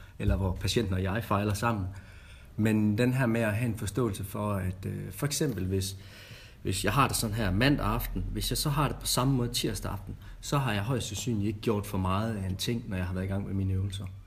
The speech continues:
Der er jo også studier, der viser, at, øh, hvis man for eksempel, øh, har smerte under sin, øh, sin, hvad hedder det, sin, sin øvelser eller sin træning eller sådan noget, at så er det ikke nødvendigvis, øh, forbundet med, at, øh, de mennesker, de får det dårligere.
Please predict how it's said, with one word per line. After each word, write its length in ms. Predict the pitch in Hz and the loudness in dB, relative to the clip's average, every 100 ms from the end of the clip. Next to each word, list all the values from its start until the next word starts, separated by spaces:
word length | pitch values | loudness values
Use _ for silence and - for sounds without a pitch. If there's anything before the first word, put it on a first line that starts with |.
| - - - - - - - - | -20 -20 -20 -20 -20 -20 -14 0
Der 60 | |
er 20 | 104 | 4
jo 80 | |
også 120 | 131 147 | 4 4
studier, 320 | 170 131 101 | 4 4 2
der 80 | 98 | 2
viser, 360 | 123 107 104 - | 2 0 -2 -8
at, 380 | - 95 95 - | -4 -4 -4 -4
øh, 260 | 92 85 87 | -4 -2 -4
hvis 200 | 95 107 | -4 -2
man 200 | 95 90 | -4 -4
for 160 | - | -4
eksempel, 460 | 95 110 101 95 90 | -4 -2 -2 -2 -4
øh, 140 | 90 98 92 | -4 -8 -10
har 240 | - 135 98 | -2 -2 0
smerte 440 | - 90 98 95 - - - - - - - - | -2 -2 0 -2 -4 -12 -18 -20 -20 -20 -20 -2
under 220 | 120 113 | 2 4
sin, 320 | 90 92 87 | 2 0 0
øh, 380 | 87 87 87 85 87 95 - | 0 -2 -4 -6 -8 -10 -10
sin, 240 | - 98 | -4 -2
hvad 140 | 92 | 0
hedder 180 | 95 92 | 0 0
det, 100 | 87 - | -2 -6
sin, 260 | - 87 - | -4 -4 -4
sin 220 | - 92 | 0 4
øvelser 360 | 98 107 110 90 | 4 2 0 -4
eller 120 | 90 | -4
sin 180 | - 85 | -4 -2
træning 420 | - 123 143 98 | 2 6 6 4
eller 160 | 87 | 0
sådan 260 | 87 104 95 | -2 0 0
noget, 60 | 101 - - - - - | 0 -6 -14 -16 -14 -6
at 160 | 98 | 0
så 80 | 107 | 4
er 40 | |
det 80 | 95 | 6
ikke 220 | 95 104 | 4 4
nødvendigvis, 640 | 98 98 95 92 92 82 - | 2 2 2 2 0 -2 -4
øh, 340 | 78 80 82 | -4 -4 -6
forbundet 520 | - 87 82 104 92 | -4 -4 4 4 4
med, 240 | 85 85 82 | 0 -2 -4
at, 500 | - 80 78 - 80 | -6 -10 -10 -10 -8
øh, 80 | 82 92 | -8 -4
de 60 | 92 | -2
mennesker, 300 | 87 87 87 | 0 -2 -6
de 100 | 90 | -6
får 160 | - 82 | -4 -4
det 120 | - | -2
dårligere. 360 | 95 135 117 | 0 0 -2